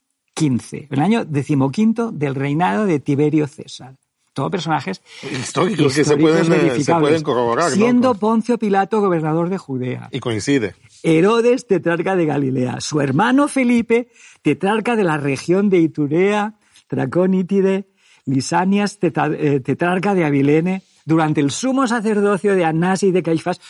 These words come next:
Speaker 1: Curiosa, cosa curiosa, porque no había dos sumos
Speaker 2: Dos.
Speaker 1: sacerdotes, pero aquí sí lo había, porque el suegro había
Speaker 2: Sí.
Speaker 1: metido al yerno. Bueno, es una época también de chanchullos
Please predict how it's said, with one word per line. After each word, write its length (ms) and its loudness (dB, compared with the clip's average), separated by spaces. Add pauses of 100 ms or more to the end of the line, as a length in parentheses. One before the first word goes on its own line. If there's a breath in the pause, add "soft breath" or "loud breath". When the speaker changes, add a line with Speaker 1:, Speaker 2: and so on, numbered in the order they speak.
(120)
Speaker 1:
Curiosa, 400 -8 (220 soft breath)
cosa 180 -10
curiosa, 380 -6
porque 180 -8
no 180 -4
había 300 -6
dos 280 -6
sumos 180 -8
Speaker 2:
Dos. 180 -6
Speaker 1:
sacerdotes, 560 0 (240 loud breath)
pero 140 -2
aquí 160 -4
sí 180 2
lo 120 2
había, 280 0
porque 400 -6 (300 loud breath)
el 160 0
suegro 480 2
había 160 0
Speaker 2:
Sí. 60 -2
Speaker 1:
metido 360 0
al 140 0
yerno. 480 0
Bueno, 240 -2
es 400 0
una 100 0
época 340 -2
también 300 -2
de 100 0
chanchullos 720 -2